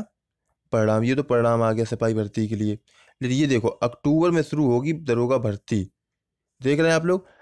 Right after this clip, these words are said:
अक्टूबर में शुरू होगी दरोगा भर्ती। तो ये आप समझ लीजिए अक्टूबर में अब चालू होने वाली ही है, क्योंकि ये बिल्कुल सही से बता दिया गया है इसलिए,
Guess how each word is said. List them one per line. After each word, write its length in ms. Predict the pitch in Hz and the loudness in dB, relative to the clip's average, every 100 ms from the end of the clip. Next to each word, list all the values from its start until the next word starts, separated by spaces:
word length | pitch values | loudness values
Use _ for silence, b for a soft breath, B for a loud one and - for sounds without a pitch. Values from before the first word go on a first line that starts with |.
| b | b
अक्टूबर 500 | 123 - 135 143 160 | -6 -2 0 2 2
में 120 | 160 | 0
शुरू 260 | 123 135 135 | -2 -2 0
होगी 260 | 120 151 | 0 0
दरोगा 360 | 147 113 120 147 | 0 0 0 0
भर्ती। 460 | 120 104 - 117 90 _ b b _ | -2 -2 -2 -2 -2 _ b b _
तो 80 | - | -4
ये 140 | 139 156 | 0 2
आप 120 | 156 | 0
समझ 240 | 139 139 | 0 2
लीजिए 220 | 143 156 | 2 0
अक्टूबर 320 | 147 131 131 147 | 0 0 0 2
में 100 | 151 | 0
अब 120 | - | 0
चालू 280 | 123 120 135 | 0 2 2
होने 200 | 120 127 | 2 2
वाली 280 | 123 120 123 | 2 2 2
ही 160 | 123 | 2
है, 120 | 135 143 | 0 0
क्योंकि 280 | 135 131 | -2 -2
ये 60 | 135 | -2
बिल्कुल 300 | 127 131 143 | -2 -2 -4
सही 240 | - 127 135 | 0 0 0
से 80 | |
बता 260 | 120 117 113 | 0 2 0
दिया 200 | 110 127 | 2 0
गया 140 | 131 147 | 2 0
है 60 | |
इसलिए, 420 | - 117 107 98 | 0 -2 0 0